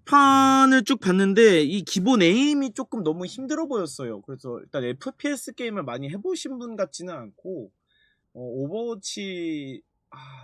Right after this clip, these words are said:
뉴비이지 않을까 싶은데 배치고사를 본 지 얼마 안 됐고, 어, 그래서 조금 배치, 흔히 얘기하는 배치 빨로다가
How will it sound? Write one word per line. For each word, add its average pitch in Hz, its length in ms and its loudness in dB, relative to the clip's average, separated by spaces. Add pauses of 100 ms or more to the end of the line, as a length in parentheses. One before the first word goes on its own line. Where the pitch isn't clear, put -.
(240)
뉴비이지 226 720 -8
않을까 156 340 -6
싶은데 156 380 -12
배치고사를 175 560 -10
본 135 180 -14
지 139 60 -8
얼마 110 200 -10
안 113 140 -14
됐고, 147 500 -12 (680)
어, 104 200 -20
그래서 117 480 -18 (1200)
조금 214 460 -16
배치, 196 1400 -10
흔히 285 220 -4
얘기하는 190 320 -2
배치 156 300 -10
빨로다가 269 640 -2